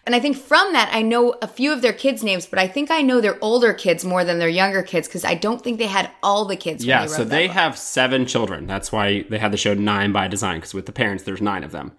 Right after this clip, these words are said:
Speaker 2: So they're impressive just in that sense, but they have also accomplished a lot in the design world. Uh, but I'm going to see,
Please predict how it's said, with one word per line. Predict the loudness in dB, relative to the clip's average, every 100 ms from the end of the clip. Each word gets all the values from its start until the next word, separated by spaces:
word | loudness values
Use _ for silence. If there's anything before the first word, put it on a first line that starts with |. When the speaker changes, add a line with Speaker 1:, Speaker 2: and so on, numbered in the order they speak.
| -8
Speaker 2:
So | 2 4 4 0 -4
they're | -4 -2
impressive | 0 2 2 0 -2
just | -2 -2 0
in | 2
that | 2 2 -2
sense, | 0 2 2
but | 0 0 2
they | 2
have |
also | 2 2 0
accomplished | 0 0 -2 -2
a |
lot | 0 0
in | -2
the |
design | -2 2 4 4
world. | 4 4 2 -6 -2
Uh, | 4 4
but | 4 2
I'm | 2 4 6
going | 6 4
to | 2
see, | -2 2 4 4 2 -4